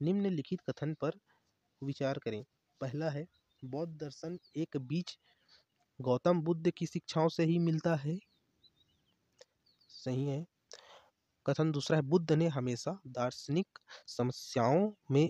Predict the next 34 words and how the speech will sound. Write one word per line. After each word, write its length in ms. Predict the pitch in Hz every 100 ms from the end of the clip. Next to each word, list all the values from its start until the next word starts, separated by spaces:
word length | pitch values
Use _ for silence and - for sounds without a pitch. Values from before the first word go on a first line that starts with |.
| -
उलझने 460 | 135 127 131 147
के 160 | 170 139
बजाय 320 | 123 120 127
मानवीय 540 | 139 120 113 117 170 185 -
कष्ट 200 | 170 156 -
के 180 | 147 185 _ _ -
मुक्ति 320 | 131 - 185 180
के 160 | 131
लिए 180 | 123 156
नैतिक 400 | 131 120 196 165
जीवन 320 | - 131 147
पर 200 | - 147
जीने 320 | - - 120 131
पर 160 | 143
वो 240 | 151 127 131 -
जोर 280 | 127 127
दिया 260 | 123 123 123
गया 240 | 120 117 107
है। 180 | 151 127 _ _ _ _ _ _ _ _ _ _ _ _ _ _ _ _ - -
इस 120 | 156
प्रश्न 320 | - 139 131 131
का 100 | 123
उत्तर 360 | 120 - 135
हो 60 | 123
जाएगा 320 | 117 110 131
ऑप्शन 320 | 117 - 127
सी, 180 | 120 -
केवल 440 | - 123 120 135 165 - _ _ _ _ -
एक 260 | 135 160
और 160 | 143 127
दो 200 | 123 147
दोनों 280 | 127 120 156
सही 300 | - 120 117
हैं। 320 | 123 123 117